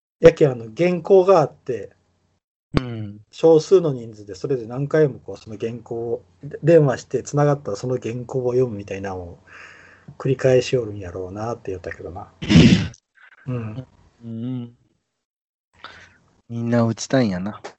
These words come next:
Speaker 2: うん。
Speaker 1: ああ、みんな打ちたいんか。子供をも、子供に打ったらなんか起こると思っとるんか。うん。
Speaker 2: うん。
Speaker 1: っていうのがあったみたいよ。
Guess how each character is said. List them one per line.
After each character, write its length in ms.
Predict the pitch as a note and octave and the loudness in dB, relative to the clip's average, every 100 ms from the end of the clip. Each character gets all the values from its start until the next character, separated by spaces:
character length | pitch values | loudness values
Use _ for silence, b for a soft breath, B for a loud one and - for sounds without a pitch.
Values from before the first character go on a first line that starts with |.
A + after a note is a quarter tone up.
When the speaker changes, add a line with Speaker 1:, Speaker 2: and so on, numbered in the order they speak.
| _ _ _ | _ _ _
Speaker 2:
う 80 | A#2+ | -10
ん。 360 | A#2 G#2+ G#2 G#2+ | -8 -8 -10 -12
Speaker 1:
あ 580 | G#2+ G#2+ C3 G2+ G2 G2 | -10 -6 -6 -8 -12 -18
あ、 280 | _ - - _ _ _ _ | _ -20 -20 _ _ _ _
み 120 | B2 A#2+ | -8 -4
ん 40 | |
な 120 | A#2+ | -2
打 40 | A#2 | -4
ち 100 | - | 0
た 160 | C#3+ | 2
い 80 | B2+ | 2
ん 60 | B2+ | -2
か。 260 | A#2 A2 - | -6 -6 -4
子 140 | D#3 | 2
供 360 | D3 C3+ D3 D3 | 4 6 6 6
を 40 | |
も、 220 | C3+ - _ _ _ _ _ _ | 4 -2 _ _ _ _ _ _
子 160 | - D3+ | -2 4
供 340 | D3+ D3 D3 | 6 6 6
に 220 | D3 D3 | 6 4
打 100 | C#3+ | 2
っ 20 | C#3+ - | -2 -2
た 140 | C#3+ | 0
ら 120 | C#3 | 0
な 140 | B2+ C#3 | 0 0
ん 100 | D#3+ | 0
か 120 | C3+ | 0
起 80 | B2+ | 2
こ 160 | D#3 | 4
る 140 | C#3+ A#2 | 4 2
と 100 | G2 | -6
思 140 | G#2+ | -12
っ 40 | A2 | -12
と 140 | G#2 | -12
る 80 | G2 | -12
ん 40 | |
か。 240 | - G#2 - _ b b b b b b b b - _ - | -8 -10 -10 _ b b b b b b b b -20 _ -20
う 40 | |
ん。 200 | G#2+ G2+ - - | -20 -20 -20 -14
Speaker 2:
う 40 | |
ん。 960 | G#2 G2 F#2 F#2 F#2 F#2+ F#2+ G2 F#2+ G2 | -10 -10 -12 -18 -20 -20 -20 -20 -20 -20
Speaker 1:
っ 20 | _ _ _ _ _ _ _ | _ _ _ _ _ _ _
て 80 | - | -8
い 80 | C3 | -4
う 40 | |
の 120 | C3 C3 | -4 -2
が 100 | G#2 | -4
あ 40 | |
っ 40 | G2+ | -6
た 120 | C3 | -8
み 100 | A#2 | -6
た 160 | F#2+ E2 | -12 -14
い 100 | |
よ。 120 | G2 | -14